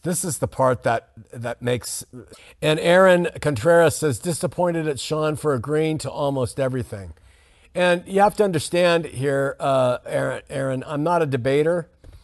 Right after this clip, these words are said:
Uh, I don't think it accomplishes anything. I'm really here to understand what people believe.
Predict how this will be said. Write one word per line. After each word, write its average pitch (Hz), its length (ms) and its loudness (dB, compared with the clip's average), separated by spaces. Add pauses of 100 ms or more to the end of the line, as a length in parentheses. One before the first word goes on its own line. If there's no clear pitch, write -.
(360)
Uh, 131 260 0
I 135 120 0
don't 156 380 2
think 143 260 -4
it 123 180 -8
accomplishes 120 640 -6
anything. 117 560 -6
I'm 160 320 -6
really 170 280 0
here 151 240 -4
to 147 160 -8
understand 139 560 -4
what 117 120 -6
people 120 240 -6
believe. 107 600 -4